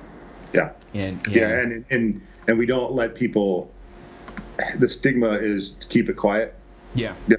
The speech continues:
Speaker 1: you know, like, like, you don't, you don't, you know, there's a, there's a fearfulness in, in saying that somebody has a, a disorder of some kind, a
Speaker 2: Right.
Speaker 1: mental disorder of some
Speaker 2: "Oh, you're
Speaker 1: kind.
Speaker 2: depressed. Oh, you're still sad? Why
Speaker 1: Like,
Speaker 2: can't you just get over
Speaker 1: yeah,
Speaker 2: it?"
Speaker 1: exactly. Like,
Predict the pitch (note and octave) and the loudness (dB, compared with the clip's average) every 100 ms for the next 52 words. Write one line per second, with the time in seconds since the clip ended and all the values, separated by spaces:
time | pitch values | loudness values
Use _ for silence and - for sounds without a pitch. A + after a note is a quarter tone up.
0 | - G#2 F#2 F2+ F2+ F#2+ F#2+ - G#2 G2 | 2 0 2 2 -2 -2 -2 0 0 0
1 | F#2+ G2 F#2+ - - G#2 F2 E2 D#2 D2+ | 0 0 -2 -4 -2 0 2 0 -2 -2
2 | F#2 E2 D2 - F#2 E2+ D#2+ - A2 G#2 | -2 -2 -4 0 2 2 -4 2 2 2
3 | F#2 F2+ F2 - F2+ E2+ F2+ E2 - E2 | -2 -2 -2 -2 -2 -2 -2 -2 -2 -2
4 | E2+ E2+ D#2+ D#2 D#2 - - - - G#2+ | -4 -2 0 0 -2 -8 -20 -8 0 2
5 | F2 E2+ D2+ D#2+ D#2+ D#2 D#2+ D#2 D#2+ E2 | 2 0 0 -2 -2 -2 -2 -2 -4 -2
6 | D#2 D2+ E2 - D2+ D2+ D2+ D#2 D2+ - | 0 -2 -4 0 2 2 0 -4 -8 -12
7 | - - G#2 - - G#2 B2 G#2 F#3+ F3+ | -18 -6 -2 0 0 -2 -6 -4 -4 -4
8 | C3 - G3 F3+ G3 G3 G3 F3+ - F#3+ | -6 -6 -6 -4 -6 -4 -2 0 0 0
9 | F3+ F#3 C#3 C#3+ E3 E3 C3+ D3+ C3+ A#2+ | -6 -8 -4 -4 4 4 4 0 -2 0
10 | A#2+ A2+ A2+ G2 G2+ G#2 G2+ | 0 0 0 0 2 0 -2